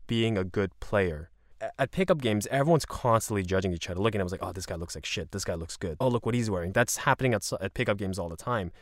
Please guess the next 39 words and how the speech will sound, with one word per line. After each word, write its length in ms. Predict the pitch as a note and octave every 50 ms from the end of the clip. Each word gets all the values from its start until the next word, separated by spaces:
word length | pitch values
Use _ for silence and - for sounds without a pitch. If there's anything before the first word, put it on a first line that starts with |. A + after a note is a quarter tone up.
| - - - - - - -
And 140 | A2 A#2+ A#2
the 60 | A#2
way 220 | A2+ A#2+ C3+ D#3 F3
to 260 | - - D#3+ C3+ A#2 - - - - -
earn 220 | D3 D3+ D#3 D#3
your 120 | D3+ C3+ A#2
respect 580 | G#2+ G2 - - - - A#2 A2 G#2 - - - -
and 160 | G2+ G2+ F#2+
convince 500 | - - G#2+ G2 F#2+ G2 A#2+ A#2+ A#2+ -
people 320 | - - A#2 F#2 G2+ F#2+ F#2
that 140 | G2 F#2 F#2
you 220 | G#2 A#2 B2 C3
are 140 | B2+ A#2 A2+
good 120 | G#2 G2
enough 280 | F2 F2 F2+ F#2+ G2+ - - - - - - - -
is 140 | - F#2 -
to 80 | - G#2
get 160 | F#2+ A2+ A#2
on 140 | A2+ B2+ C3
the 60 | B2+
field 360 | - - G2+ G2 G2+ G2+ - - -
and 160 | F#2 F#2 -
play. 320 | - - G2+ E2+ C#2+ - - - - - - -
If 140 | - G#2+ -
you're 100 | E3 F3+
not 200 | F#3 F#3+ G3 D3
good 120 | - E3+
enough, 360 | E3+ E3 E3 E3+ - - - - _ -
fine, 400 | - - - C3 A#2 G2+ F#2 F2+
come 280 | - - C3+ C3 B2+
back 260 | A2 A2+ A2 A#2+ - -
and 100 | G2 F#2+
keep 300 | - - - A2 G#2+ A#2
working 320 | A2+ G#2 G2+ - - F#2+ E2
at 120 | D2+ D2
it. 120 | D2 D2 - _ _ -
That's 380 | C3 C3 C3+ C#3 - - -
the 120 | - C#3 A#2+
way 440 | A#2 A#2 A2+ A2+ A2 A2 A2+ A2+